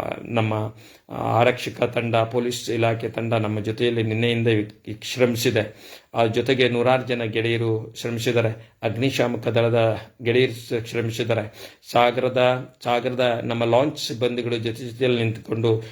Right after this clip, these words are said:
ಶ್ರಮಿಸಿದ್ದಾರೆ. ಅವರನ್ನ ಈ ಸಂದರ್ಭದಲ್ಲಿ ನಾನು ನೆನಿತೇನೆ, ನೆನಿತೇನೆ.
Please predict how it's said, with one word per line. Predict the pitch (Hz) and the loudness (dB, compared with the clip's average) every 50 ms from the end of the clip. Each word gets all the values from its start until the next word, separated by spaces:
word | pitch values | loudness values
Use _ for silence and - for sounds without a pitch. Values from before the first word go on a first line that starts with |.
| - - | -16 -12
ಶ್ರಮಿಸಿದ್ದಾರೆ. | - - 117 120 120 117 117 131 110 117 110 110 - - - - - _ _ - | -4 0 0 2 2 2 2 2 2 2 2 0 -2 -6 -12 -20 -20 _ _ 0
ಅವರನ್ನ | 117 117 120 120 120 120 120 123 131 - - - _ - | 2 4 4 4 2 0 -2 -4 -4 -6 -8 -12 _ -8
ಈ | 117 113 | -6 -6
ಸಂದರ್ಭದಲ್ಲಿ | 110 - - 113 113 117 120 120 113 110 117 113 113 113 120 | -4 -4 -4 -4 -2 0 0 0 0 -2 -2 -2 -2 -2 -2
ನಾನು | 117 117 113 110 107 107 113 120 123 120 - _ _ - | -2 -2 -2 -2 -2 -2 -2 -4 -6 -10 -14 _ _ -6
ನೆನಿತೇನೆ, | 117 113 113 117 113 113 - 117 110 110 110 - - _ - - - _ _ - | -4 0 0 0 0 0 0 0 0 -2 -4 -8 -14 _ -20 -20 -20 _ _ -4
ನೆನಿತೇನೆ. | 117 113 113 117 120 117 117 127 117 113 117 120 117 - - _ | -2 0 2 2 2 2 2 2 2 2 0 -6 -8 -14 -18 _